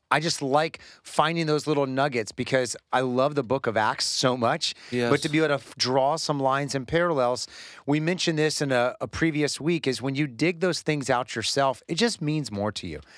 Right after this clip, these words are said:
Speaker 1: It kinda puts a smile on your face when you're reading through your Bible and you see the, the circle or the note or the underline. You're like, "I
Speaker 2: Yeah.
Speaker 1: remember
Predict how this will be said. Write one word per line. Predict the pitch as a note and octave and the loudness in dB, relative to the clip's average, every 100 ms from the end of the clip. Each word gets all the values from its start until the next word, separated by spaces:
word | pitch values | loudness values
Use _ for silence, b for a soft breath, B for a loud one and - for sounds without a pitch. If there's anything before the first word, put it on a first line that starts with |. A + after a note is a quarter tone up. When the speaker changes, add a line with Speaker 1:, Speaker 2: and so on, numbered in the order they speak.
| B B | B B
Speaker 1:
It | C#3+ | -2
kinda | - F3+ F3 | 2 0 2
puts | F#3 E3 | 0 0
a | |
smile | D3+ - C3 B2+ D3 | -2 0 2 2 0
on | B2+ | -2
your | A#2 | -4
face | - B2 A#2 - | -2 -2 -2 -4
when | A#2 | -2
you're | A#2 | 0
reading | A#2 C#3+ C3+ | 0 -2 -2
through | C#3 | -2
your | B2 | -2
Bible | A2 A#2 B2+ B2+ | 0 0 0 -2
and | A#2 | -4
you | G#2 | -4
see | G#2 - C3+ | -4 -2 0
the, | B2 A2 B B B | 0 -2 B B B
the | A#2+ | -2
circle | - D#3 C#3+ D3+ C#3+ | 0 0 0 0 0
or | B2 | 0
the | A2+ | -2
note | A#2+ C3 C#3 | 0 0 0
or | B2+ | -2
the | A2+ B2+ | -4 -4
underline. | C3 C3+ C3+ C#3+ | -2 0 0 0
You're | C3+ | -2
like, | C3 - | -2 0
"I | C#3 | 2
Speaker 2:
Yeah. | |
Speaker 1:
remember | C#3 F#3 G3 B2+ | 2 0 2 0